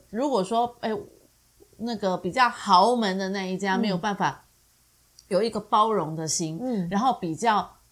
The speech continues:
Speaker 1: 不豪门的那一家没有办法说，
Speaker 2: 嗯。
Speaker 1: 哎，我，我可以来有一个跟随或进取的心的时候，
Speaker 2: 嗯。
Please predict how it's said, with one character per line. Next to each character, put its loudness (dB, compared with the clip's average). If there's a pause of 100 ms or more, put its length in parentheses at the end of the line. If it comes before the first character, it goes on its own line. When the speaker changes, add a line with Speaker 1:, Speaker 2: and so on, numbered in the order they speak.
(140)
Speaker 1:
不 -4
豪 2
门 0
的 -2
那 -2
一 -6
家 0
没 -4
有 0
办 2
法 -2
说， -4
Speaker 2:
嗯。 -2
Speaker 1:
哎， -4
我， -6
我 -8
可 -6
以 -2
来 -2
有 -4
一 -6
个 -6
跟 -2
随 -4
或 -4
进 -4
取 -6
的 -2
心 0
的 -6
时 -10
候， -6
Speaker 2:
嗯。 -16